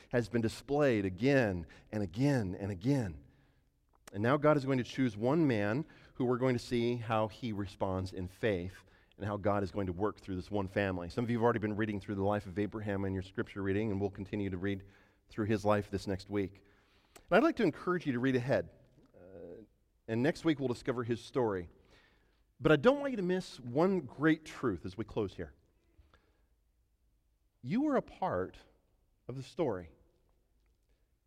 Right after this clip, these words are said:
Just as God made provision for the first people who rejected God's story, God has made provision to also restore your relationship with him. God still wants to be in relationship with us.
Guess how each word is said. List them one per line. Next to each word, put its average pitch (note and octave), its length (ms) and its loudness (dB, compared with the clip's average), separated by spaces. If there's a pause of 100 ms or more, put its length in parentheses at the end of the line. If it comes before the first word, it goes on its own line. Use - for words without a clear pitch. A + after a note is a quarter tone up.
(400)
Just E3 240 2
as G#3 100 0
God F#3+ 240 4
made E3+ 180 4
provision C#3+ 440 0
for C3+ 120 -8
the G#2+ 100 -2
first D3 320 -4
people D3+ 260 -4
who B2 100 -2
rejected A#2 560 -2
God's C3 240 0
story, C3 480 0
God A#2 300 0
has C#3 140 -2
made C3 180 0
provision A#2 560 -4
to A2 140 -6
also A#2 340 -2
restore A2 580 0 (280)
your A2 400 0
relationship E2+ 600 -4
with E2+ 120 -14
him. D2 160 -10 (1400)
God A2 160 0
still F#3+ 320 2
wants B2 600 -6
to A#2 60 -6
be A#2 140 -2
in A2 80 2
relationship G2+ 840 -2 (120)
with G2 200 -4
us. - 580 -8